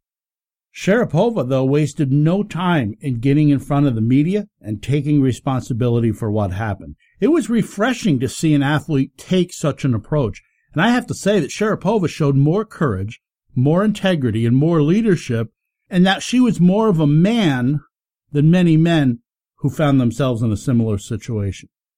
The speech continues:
Regardless of whether you opt to believe her or not,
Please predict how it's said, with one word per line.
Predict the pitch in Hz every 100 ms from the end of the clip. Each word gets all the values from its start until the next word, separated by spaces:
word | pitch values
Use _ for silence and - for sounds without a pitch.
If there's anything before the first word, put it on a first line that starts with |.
| _ _ _ _
Regardless | - 135 165 240 247 -
of | 185
whether | 202 185
you | 170 156 160
opt | - 160 196 _
to | -
believe | 110 123 127 156 185
her | 180 190 202 -
or | 131 113
not, | 117 139 160 196